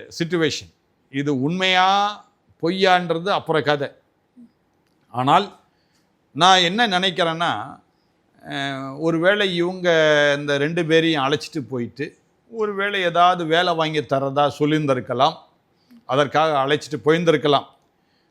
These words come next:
ஆனா மதம் மாற்றாங்கன்றது அதை நான் ஏற்றுக்கொள்ளவே மாட்டேன். ஏன்னா மதம் வந்து யாரையும் மாற்ற முடியாது. மதம் என்பது யானைக்கு மட்டும்தான் மதம் பிடிக்குமே தவிர மனுஷனுக்கு மதம் பிடிச்சதா நான் பார்த்தது கிடையாது.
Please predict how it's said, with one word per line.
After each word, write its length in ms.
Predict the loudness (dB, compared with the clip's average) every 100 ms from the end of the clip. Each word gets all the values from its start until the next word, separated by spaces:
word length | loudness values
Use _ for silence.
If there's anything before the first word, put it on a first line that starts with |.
| _
ஆனா 180 | -2 0
மதம் 420 | 0 2 4 4
மாற்றாங்கன்றது 920 | 2 0 -2 -4 -4 -6 -6 -6 -4 0
அதை 200 | 0 0
நான் 300 | 0 -2 0
ஏற்றுக்கொள்ளவே 580 | 0 -2 -4 -2 -2 -4
மாட்டேன். 380 | -8 -10 -16 _ _ _ _ _ _
ஏன்னா 140 | -14 -14 -6
மதம் 320 | -2 -2 -2
வந்து 320 | -4 -6 -2
யாரையும் 380 | 2 2 0 -4
மாற்ற 260 | -4 -4 -4
முடியாது. 440 | -6 -2 -2 -2 _ _ _ _ _ _ _ _ _ _ _ -20 -18 -6
மதம் 340 | -2 0 -2
என்பது 400 | -4 -4 -4 0 0 0 -2 -6 -8 -10 -12 -14
யானைக்கு 380 | 0 2 2 -2
மட்டும்தான் 560 | -4 -6 -6 -4 -4 -6
மதம் 260 | -4 -4
பிடிக்குமே 380 | -4 -6 -6 -6
தவிர 300 | -6 -4 -4
மனுஷனுக்கு 640 | -4 -8 -4 -4 -4 -4
மதம் 280 | -4 -4 -4
பிடிச்சதா 380 | -6 -8 -4 -4
நான் 180 | -4 -2
பார்த்தது 420 | 0 0 0 -4
கிடையாது. 440 | -4 -6 -6 -8